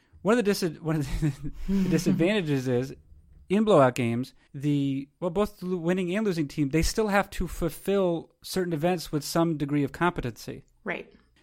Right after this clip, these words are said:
Speaker 1: Like, I mean, in particular, like, the pitcher-batter matchup, like, pitchers still need to get outs.
Speaker 2: Right.
Speaker 1: And, which is why, like, in theory, like,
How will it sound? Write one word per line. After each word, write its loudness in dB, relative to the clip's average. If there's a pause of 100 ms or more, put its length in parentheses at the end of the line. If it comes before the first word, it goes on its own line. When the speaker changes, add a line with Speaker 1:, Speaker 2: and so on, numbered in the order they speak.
Speaker 1:
Like, 2 (240)
I 0
mean, 2
in 0
particular, -2
like, -2
the -4
pitcher-batter 2
matchup, 0 (320)
like, -6
pitchers -2
still -2
need 0
to -4
get 0
outs. -2 (180)
Speaker 2:
Right. -2 (480)
Speaker 1:
And, 4
which 2
is -2
why, 4
like, 0
in -4
theory, -2
like, -2